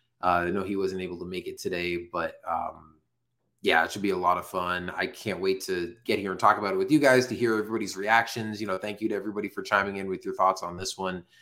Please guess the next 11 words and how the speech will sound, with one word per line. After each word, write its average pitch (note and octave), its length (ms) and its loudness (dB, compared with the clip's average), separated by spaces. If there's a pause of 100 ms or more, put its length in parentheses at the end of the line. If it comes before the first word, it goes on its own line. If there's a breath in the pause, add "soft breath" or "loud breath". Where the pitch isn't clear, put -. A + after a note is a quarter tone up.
(420 soft breath)
Um, D#2+ 600 2 (240)
and C#3+ 200 6
it F3 60 10
was F#3+ 280 12
nice F#3+ 320 8
to F3 100 0
have C#3+ 300 6
an C3 120 0
episode B2+ 480 2
that, A2 240 -2
like, G#2 360 -4